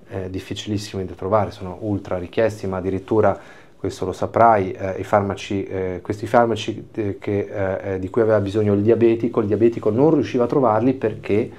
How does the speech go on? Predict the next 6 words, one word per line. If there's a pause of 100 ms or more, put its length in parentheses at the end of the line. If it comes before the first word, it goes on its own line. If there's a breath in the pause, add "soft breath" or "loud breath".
(500 loud breath)
eh,
venivano
impropriamente,
diciamo,
eh,
smerciati,